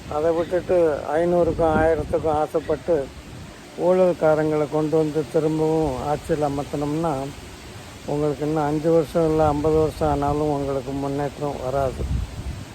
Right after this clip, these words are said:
அதனால எல்லாரும், ஜனங்களெல்லாம் என்ன நினைக்கணும்னா, நல்ல ஆட்சி யாரு கொடுக்குறாங்களோ, ஊழல் இல்லாம யார் இருக்கிறாங்களோ அவங்கள தயவுசெய்து தேர்ந்தெடுத்து அவங்கள ஆட்சியில் அமர்த்துற-,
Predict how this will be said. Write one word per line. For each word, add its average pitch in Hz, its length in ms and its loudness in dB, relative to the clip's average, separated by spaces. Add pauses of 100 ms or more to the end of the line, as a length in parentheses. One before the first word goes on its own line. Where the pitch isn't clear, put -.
(400)
அதனால 143 600 0 (360)
எல்லாரும், 143 540 0 (360)
ஜனங்களெல்லாம் 147 680 0
என்ன 147 220 -2
நினைக்கணும்னா, 143 800 -4 (1300)
நல்ல 160 300 2
ஆட்சி 170 320 2
யாரு 160 260 4
கொடுக்குறாங்களோ, 143 720 -2 (160)
ஊழல் 160 340 4
இல்லாம 143 520 0
யார் 139 360 0
இருக்கிறாங்களோ 127 540 -4 (200)
அவங்கள 143 400 0
தயவுசெய்து 147 640 -2 (800)
தேர்ந்தெடுத்து 160 680 0
அவங்கள 139 520 -4
ஆட்சியில் 139 560 -2
அமர்த்துற-, - 520 -8